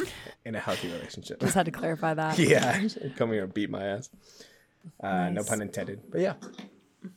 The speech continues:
Speaker 1: Well, I loved this conversation, y'all. It was really good to see you. Um,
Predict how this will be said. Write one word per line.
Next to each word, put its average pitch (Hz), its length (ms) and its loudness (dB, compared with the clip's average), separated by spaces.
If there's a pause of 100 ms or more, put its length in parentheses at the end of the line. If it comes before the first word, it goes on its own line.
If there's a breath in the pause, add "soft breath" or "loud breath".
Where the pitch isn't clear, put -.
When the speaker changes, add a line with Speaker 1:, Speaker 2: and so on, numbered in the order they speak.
(360)
Speaker 1:
Well, 175 480 2
I 175 120 0
loved 165 580 -2
this 175 160 0
conversation, 170 680 -4
y'all. 196 220 0
It - 20 -2
was 175 140 -2
really 170 220 0
good 170 120 -2
to 165 100 0
see 170 300 2
you. 196 380 2
Um, 160 420 -2